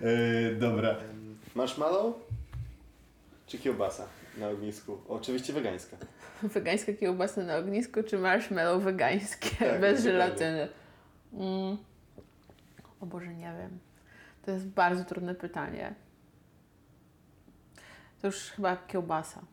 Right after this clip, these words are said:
Speaker 2: wegańska.
Speaker 1: Okej. Czyli jednak jest trochę polskości w tym wszystkim. <laughs>
Speaker 2: To, trochę,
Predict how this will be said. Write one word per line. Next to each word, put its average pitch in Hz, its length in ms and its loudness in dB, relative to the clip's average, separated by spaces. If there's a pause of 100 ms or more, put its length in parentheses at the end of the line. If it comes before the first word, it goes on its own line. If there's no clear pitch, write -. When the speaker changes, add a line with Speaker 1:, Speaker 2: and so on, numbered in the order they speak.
(340)
Speaker 2:
wegańska. 160 540 -4 (120)
Speaker 1:
Okej. - 20 -12 (180)
Czyli 120 200 -6
jednak 117 400 -2
jest 120 220 -2
trochę 104 160 -8
polskości 98 580 -10
w - 40 -14
tym 107 100 -12
wszystkim. 113 460 -6 (800)
<laughs> 135 300 -6 (1300)
Speaker 2:
To, - 80 0 (160)
trochę, 233 440 6